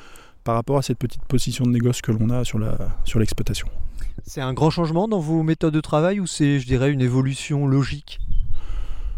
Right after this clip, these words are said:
Speaker 1: Euh, je veux pas dire que c'est une évolution logique parce que la biodynamie, c'est une façon de voir les choses. Donc c'est pas forcément une évolution, euh, on va dire que c'est pas une évolution logique dans l'aspect du travail de la vigne.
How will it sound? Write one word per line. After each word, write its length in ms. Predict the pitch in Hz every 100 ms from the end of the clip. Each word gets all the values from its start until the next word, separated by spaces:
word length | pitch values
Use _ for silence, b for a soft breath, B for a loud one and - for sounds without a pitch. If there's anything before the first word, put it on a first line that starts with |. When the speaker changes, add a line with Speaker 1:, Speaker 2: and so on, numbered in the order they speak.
| B - -
Speaker 1:
Euh, 220 | - 113
je 100 | 104
veux 140 | 107
pas 100 | 104
dire 140 | 147 165
que 40 |
c'est 120 | -
une 40 | 143
évolution 460 | 135 135 139 143
logique 380 | 131 131 196 214
parce 240 | - 117 -
que 140 | 135
la 140 | 123 120
biodynamie, 440 | 120 120 127 180
c'est 100 | -
une 80 | 110
façon 240 | 131 160
de 60 | 139
voir 160 | 139
les 80 | 135
choses. 340 | 131 120 107 104
Donc 200 | 104 -
c'est 100 | 110
pas 160 | 143
forcément 400 | - 135 131 127
une 100 | 120
évolution, 640 | 120 117 120 - 127 127 101
euh, 160 | 98 98
on 60 |
va 40 | 104
dire 120 | 123
que 20 |
c'est 100 | -
pas 80 | 127
une 140 | 127
évolution 420 | 127 139 143 156
logique 540 | 131 147 143 165 - 143 - 135
dans 220 | 117 113
l'aspect 260 | 117 -
du 100 | 120
travail 240 | 113 120 113
de 80 | 107
la 100 | 110
vigne. 260 | 180 165